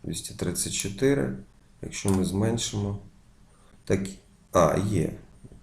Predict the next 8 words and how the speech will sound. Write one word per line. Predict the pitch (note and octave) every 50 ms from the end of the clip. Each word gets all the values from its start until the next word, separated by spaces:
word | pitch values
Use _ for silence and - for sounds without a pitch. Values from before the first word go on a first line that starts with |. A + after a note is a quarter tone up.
| - - -
так | - - - -
і | G#2
зменшується | F#2+ F#2+ G#2 G2 E2+ D2 C2 - - - - - - -
швидкість, | - - - - - - - - - - - - -
от, | - E2 D#2+ - - -
бачите, | - D#2+ D#2+ - - - -
дев'яносто | D2+ D2+ E2 E2+ F2 E2+ E2+ - - F2
вісім | E2 D#2+ D#2+ D#2+ - - A#1+